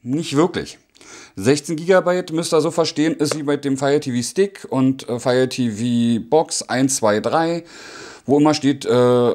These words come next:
acht Gigabyte. Ihr habt keine acht Gigabyte bei denen, das sind fünf Komma noch Watt und ihr habt da zwölf Komma noch Watt. Ich hätte mir da echt gewünscht, wenn Amazon jetzt den Fire T V Cube nochmal auflebt, also nochmal eine Verbesserung,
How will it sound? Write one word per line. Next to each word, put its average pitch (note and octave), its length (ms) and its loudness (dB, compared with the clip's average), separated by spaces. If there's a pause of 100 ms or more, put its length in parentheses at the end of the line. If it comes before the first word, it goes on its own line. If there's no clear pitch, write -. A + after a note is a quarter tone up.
acht A2 160 -4
Gigabyte. A#2+ 480 0 (680)
Ihr A#2+ 140 -2
habt - 180 -2
keine G#2 220 -6
acht F#2+ 200 -12
Gigabyte A#2+ 420 0
bei A#2 100 -2
denen, A#2+ 280 0
das G#2+ 120 -2
sind G#2+ 160 -2
fünf A#2 220 -4
Komma G#2 180 -2
noch C3 220 0
Watt B2 180 0
und G#2 160 -4
ihr A#2 80 -6
habt A#2 160 -6
da G#2+ 80 -2
zwölf G2+ 340 -6
Komma G2+ 200 -6
noch D#2 200 -12
Watt. - 220 -14 (800)
Ich - 140 -4
hätte E3+ 180 0
mir D#3 140 0
da C#3 100 2
echt D#3+ 300 -6
gewünscht, E3+ 680 -2
wenn C3+ 300 -2
Amazon C#3+ 500 2
jetzt C3+ 260 0
den B2+ 120 -2
Fire B2+ 200 4
T B2 140 -4
V A#2 180 -4
Cube A#2+ 240 -4
nochmal G#2+ 340 0
auflebt, B2 840 -2
also G#2 160 -4
nochmal A#2+ 520 2
eine A#2+ 120 0
Verbesserung, B2+ 720 0